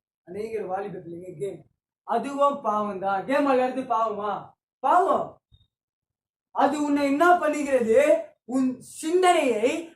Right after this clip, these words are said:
அது சிறைப்பிடிக்கிறது. அல்லேலூயா. ஒரு நாள் விளையாடுவ, ரெண்டு நாள், அப்படியே தொடர்ந்து அது பழக்கமாய் கொண்டே இருக்கிறது. அல்லேலூயா. வாழ்க்கையில அது ஒரு பாவமாய் கொண்டே இருக்கிறது. அல்லேலூயா.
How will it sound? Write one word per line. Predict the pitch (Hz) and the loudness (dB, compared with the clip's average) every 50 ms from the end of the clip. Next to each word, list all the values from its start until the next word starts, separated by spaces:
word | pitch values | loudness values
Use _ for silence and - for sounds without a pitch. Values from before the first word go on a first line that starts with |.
| _ _ | _ _
அது | 220 247 262 269 269 | 0 2 2 2 0
சிறைப்பிடிக்கிறது. | 254 - - - 320 359 370 370 359 - 285 - 240 - 196 202 175 160 - 131 - - _ _ _ _ _ _ _ _ _ _ _ _ _ _ _ _ _ _ _ _ _ _ _ - | -2 -4 -6 0 2 4 4 4 4 0 -4 -8 -8 -8 -10 0 0 0 0 0 -6 -18 _ _ _ _ _ _ _ _ _ _ _ _ _ _ _ _ _ _ _ _ _ _ _ -16
அல்லேலூயா. | 175 185 180 185 202 214 233 233 233 262 262 277 285 285 - - _ _ _ _ _ _ _ _ _ _ _ _ _ | -14 -12 -10 -10 -8 -6 -4 0 2 4 4 4 2 -2 -8 -14 _ _ _ _ _ _ _ _ _ _ _ _ _
ஒரு | - 208 233 262 269 262 | -2 2 2 2 4 2
நாள் | 262 254 262 254 | 2 2 2 2
விளையாடுவ, | 247 233 226 233 233 226 226 | 0 0 0 0 0 0 -2
ரெண்டு | 226 220 214 220 240 240 247 | -4 -6 -6 -6 -8 -6 -2
நாள், | 262 254 240 226 214 - - _ | 0 2 2 0 -2 -8 -16 _
அப்படியே | - 220 233 302 311 311 | -6 -4 -2 -2 -4 -2
தொடர்ந்து | 302 277 269 285 311 311 302 269 214 - - - - _ | 0 0 0 0 0 0 0 0 0 0 -4 -8 -10 _
அது | 202 240 247 254 | -4 -2 -2 -2
பழக்கமாய் | - 247 254 294 302 302 302 302 285 277 262 | 0 2 2 2 4 2 4 4 4 4 4
கொண்டே | 262 262 254 254 269 262 | 2 2 4 6 4 4
இருக்கிறது. | 254 226 - 214 190 180 151 147 143 - - - | 4 2 -2 -6 -6 -8 -8 -12 -14 -18 -14 -8
அல்லேலூயா. | 196 202 202 220 247 262 262 254 247 | -6 -6 -6 -2 -2 0 0 0 2
வாழ்க்கையில | 226 233 277 294 285 285 294 269 254 220 202 214 247 262 247 247 - - - - _ _ _ | 4 4 4 4 2 2 0 0 2 2 2 2 4 4 4 2 -2 -8 -18 -20 _ _ _
அது | - 214 269 311 302 302 | 0 0 0 2 2 2
ஒரு | 302 294 285 285 | 4 4 4 4
பாவமாய் | - 262 254 269 294 302 302 294 294 277 269 262 | 2 4 4 6 6 6 4 2 2 2 0 2
கொண்டே | 262 254 254 247 262 269 262 | 0 0 2 6 6 6 8
இருக்கிறது. | 262 262 - - 208 - - - 147 139 139 - _ _ _ _ _ _ _ _ - | 6 4 0 -4 -8 -10 -10 -12 -14 -16 -18 -18 _ _ _ _ _ _ _ _ -4
அல்லேலூயா. | 196 214 220 220 240 262 277 277 285 - 302 277 - - | -2 -2 0 0 0 2 4 6 6 6 6 4 0 -4